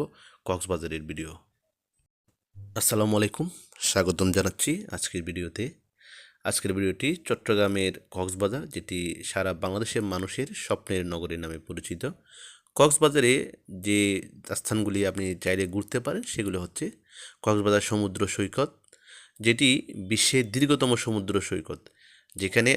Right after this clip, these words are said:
আপনি সূর্যোদয় এবং সূর্যাস্তের অপরূপ দৃশ্য উপভোগ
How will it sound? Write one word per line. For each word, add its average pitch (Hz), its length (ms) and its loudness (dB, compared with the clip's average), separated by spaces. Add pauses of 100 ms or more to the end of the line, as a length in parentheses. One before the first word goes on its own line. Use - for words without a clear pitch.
আপনি 101 260 -2
সূর্যোদয় 120 560 2
এবং 107 140 0
সূর্যাস্তের 113 720 0 (120)
অপরূপ 113 420 2 (120)
দৃশ্য - 260 -4 (460)
উপভোগ 98 260 0